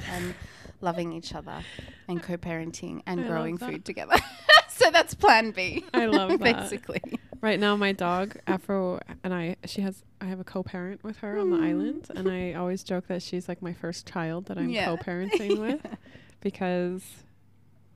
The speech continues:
Speaker 2: I've never had a romantic relationship with this person, but we literally are, like, it feels like we are, like, her parents, you
Speaker 1: Yeah,
Speaker 2: know,
Speaker 1: yeah,
Speaker 2: like, we
Speaker 1: yeah,
Speaker 2: have,
Speaker 1: yeah.
Speaker 2: like,
Speaker 1: I
Speaker 2: check-ins
Speaker 1: hear
Speaker 2: about
Speaker 1: you.
Speaker 2: her
Speaker 1: <laughs> Yeah.
Speaker 2: and, like, make sure she's okay, make sure everyth-,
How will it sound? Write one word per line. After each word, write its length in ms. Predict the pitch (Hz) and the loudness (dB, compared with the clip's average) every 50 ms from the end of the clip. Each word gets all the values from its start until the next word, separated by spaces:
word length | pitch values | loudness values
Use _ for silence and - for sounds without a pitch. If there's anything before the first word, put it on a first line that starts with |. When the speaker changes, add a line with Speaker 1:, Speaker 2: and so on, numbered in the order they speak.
| - _ - | -14 _ 0
Speaker 2:
I've 160 | 196 190 180 | 2 2 2
never 280 | 196 190 185 180 185 196 | 2 0 -2 0 -2 -2
had 260 | 180 185 175 170 170 | -2 -2 -2 -2 -2
a 80 | 160 160 | -2 -4
romantic 380 | 160 160 165 156 156 175 170 175 | -4 -4 -4 -4 -4 -6 -8 -8
relationship 460 | 170 165 160 170 - - 185 175 175 | -6 -4 -4 -4 -4 -6 -6 -6 -6
with 140 | - 165 - | -6 -6 -6
this 160 | - 170 - | -6 -8 -10
person, 720 | - - - 165 165 165 - - 190 202 233 262 294 302 254 | -8 -6 -6 -4 -4 -4 -4 -4 -2 -2 -2 -2 -2 -4 -4
but 220 | - - 156 - - _ _ - | -4 -4 -4 -4 -6 _ _ -14
we 340 | - 175 175 180 180 175 175 - - - - 190 | -6 -2 0 0 0 0 -2 -6 -12 -18 -16 -12
literally 520 | 175 170 170 175 170 170 170 165 160 160 160 - | -6 -2 -2 0 2 2 2 4 4 2 0 -2
are, 380 | - 160 156 151 151 151 151 151 | -4 -6 -4 -4 -4 -4 -4 -4
like, 380 | 147 151 143 143 143 - - - - - - - | -4 -4 -4 -6 -6 -10 -14 -20 -20 -20 -16 -12
it 100 | - 170 | -12 -12
feels 400 | - - 190 180 175 165 165 - | -6 -4 -2 -2 -2 -2 -4 -6
like 220 | 165 160 160 - - | -6 -6 -6 -4 -4
we 480 | 160 151 151 147 147 147 147 175 196 - - - - | -2 -2 -2 -2 -4 -4 -6 -8 -12 -18 -20 -16 -14
are, 420 | 160 156 151 151 151 151 151 151 - _ _ - - - _ - - - _ _ _ _ _ _ _ _ _ _ - - | -12 -10 -10 -10 -10 -10 -12 -14 -16 _ _ -20 -20 -20 _ -20 -20 -20 _ _ _ _ _ _ _ _ _ _ -16 -10
like, 160 | - 170 160 - | -10 -10 -8 -6
her 160 | - 180 165 | -2 -2 -2
parents, 540 | - - - 196 175 95 69 - - - 220 | -2 -2 -4 -2 -2 -4 -4 -8 -8 -6 -4
you 80 | 233 240 | 0 2
Speaker 1:
Yeah, 120 | 247 240 | 4 6
Speaker 2:
know, 60 | 233 226 | 6 6
Speaker 1:
yeah, 60 | - | 6
Speaker 2:
like, 160 | - - 220 | 4 4 4
we 60 | 170 | 4
Speaker 1:
yeah, 80 | 170 170 | 4 4
Speaker 2:
have, 80 | 170 | 4
Speaker 1:
yeah. 60 | - - | 4 2
Speaker 2:
like, 100 | 147 202 | 0 0
Speaker 1:
I 60 | 220 | -2
Speaker 2:
check-ins 440 | - - 160 151 214 165 147 - 202 | -2 -2 -2 -2 0 0 0 0 -2
Speaker 1:
hear 60 | 170 147 | -2 -2
Speaker 2:
about 200 | - 143 139 - | -2 -2 -2 -2
Speaker 1:
you. 60 | - | -4
Speaker 2:
her 340 | 160 143 143 139 143 147 156 | -4 -2 -2 -2 -2 -2 0
Speaker 1:
<laughs> 40 | |
Yeah. 100 | - 349 | 0 0
Speaker 2:
and, 120 | 143 143 143 | 0 -2 -4
like, 200 | 143 131 127 - - - 349 - - - - - | -4 -6 -6 -8 -8 -10 -10 -10 -12 -16 -8 -4
make 140 | 170 160 - | -4 -4 -2
sure 160 | - 170 165 | -2 -2 -2
she's 220 | - - 151 - | -2 -4 -4 -4
okay, 520 | 147 147 - - 170 151 151 151 151 151 147 | -6 -6 -4 -2 -2 -2 -2 -2 -4 -4 -6
make 120 | 147 151 156 | -6 -8 -8
sure 120 | - - 151 | -6 -6 -4
everyth-, 200 | 147 151 156 | -4 -4 -6